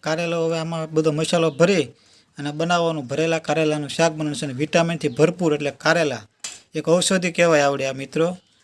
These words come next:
તો આ ખા-, ખાજો કારેલાનું શાક ને કઈ રીતે બને એ તમે વીડિયોમાં પૂરેપૂરા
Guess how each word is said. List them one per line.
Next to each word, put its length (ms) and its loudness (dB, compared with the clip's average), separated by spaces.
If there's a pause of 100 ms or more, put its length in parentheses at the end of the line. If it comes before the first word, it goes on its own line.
(320)
તો 80 -6
આ 140 0
ખા-, 320 -12
ખાજો 340 0
કારેલાનું 460 2
શાક 320 2
ને 100 -4
કઈ 180 4
રીતે 260 0
બને 280 -2
એ 60 -2
તમે 180 -6
વીડિયોમાં 440 0
પૂરેપૂરા 560 0